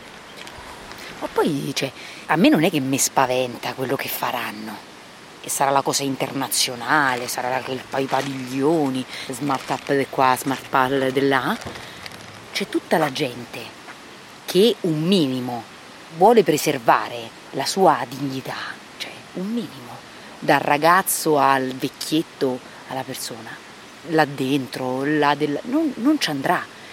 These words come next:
E quindi tu il tuo caro servizio alla popolazione comunque non l'avrai fatto, avrai attirato i turisti, quindi avrai creato delle attrazioni e tu qualcosa per la gente non l'avrai mai fatto,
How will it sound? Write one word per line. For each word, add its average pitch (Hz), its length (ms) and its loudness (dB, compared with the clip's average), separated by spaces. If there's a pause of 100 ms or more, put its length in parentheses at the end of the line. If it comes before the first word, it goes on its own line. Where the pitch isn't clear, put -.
(100)
E 240 160 6
quindi 170 540 4 (100)
tu 156 280 0
il 175 160 -6
tuo - 360 8
caro 175 280 2
servizio 139 640 -2
alla 131 100 2
popolazione 127 640 -4
comunque 302 420 0
non 254 120 2
l'avrai 240 240 2
fatto, 180 420 -6 (280)
avrai 190 340 6
attirato 165 580 2
i 131 60 -2
turisti, 139 680 -4 (260)
quindi 147 200 2
avrai 135 200 2
creato 151 280 4
delle 143 240 4
attrazioni 139 880 0 (300)
e 269 120 0
tu 233 100 0
qualcosa 165 360 4
per 170 180 2
la 147 140 2
gente 123 600 -4
non 170 100 -2
l'avrai 202 280 2
mai 175 160 0
fatto, - 420 -8